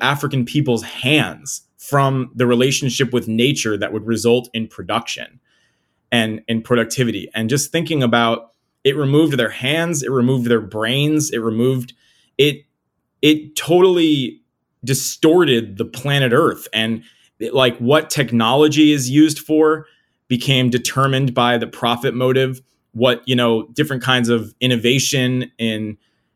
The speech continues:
everything, urban planning, how, you know, uh, architecture, just everything became subordinate to the whim of imperialism.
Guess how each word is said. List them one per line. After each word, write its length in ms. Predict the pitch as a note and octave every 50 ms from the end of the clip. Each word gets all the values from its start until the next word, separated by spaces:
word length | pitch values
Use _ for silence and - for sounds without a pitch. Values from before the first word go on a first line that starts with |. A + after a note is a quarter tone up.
| _ _ _ _ _ _
everything, 580 | E3 F3+ A3 A#3+ C4+ - - - F#2+ F2+ E2+ - -
urban 300 | C#3 D3 D3+ D3 C#3+ B2+
planning, 520 | A#2 - B2+ C3+ C#3+ C#3+ C#3 C#3 C#3 C#3+ C3
how, 460 | A#2 B2+ B2+ C3 C3+ C3 B2+ C3 -
you 120 | - C3 C3
know, 400 | B2 A#2+ A2+ A2 G#2 - - _ -
uh, 160 | G#2+ E2+ E2 - -
architecture, 880 | - D#3 E3 D#3+ E3 D#3 D#3 - D#3 D#3 D#3 - D#3+ D3 C#3+ C#3+ C#3 C#3+ - _ _
just 160 | D3+ D3 C#3+ - -
everything 760 | C#3+ D#3+ E3+ F3+ G3 E3+ - - C3+ B2+ B2 B2 A#2+ - -
became 720 | - C3+ B2 B2 - C3 B2+ B2 B2 A#2+ A#2+ A#2 - - - _ _ _ _ _
subordinate 760 | - - - D3 A#2+ G2+ B2 C#3 D#3 D#3 C#3+ B2 A#2 G#2+ -
to 420 | - - - B2+ A#2 A2+ A2+ A2 - -
the 120 | A2 A#2+ A#2+
whim 320 | A2 B2 B2+ B2+ B2+ A#2+
of 160 | A#2 A2 G#2
imperialism. 960 | G#2 G#2 G#2 G2+ - - D3 D#3 E3 C#3 A2+ G2+ F#2 F#2 F#2+ F#2+ F#2 F#2+ F#2+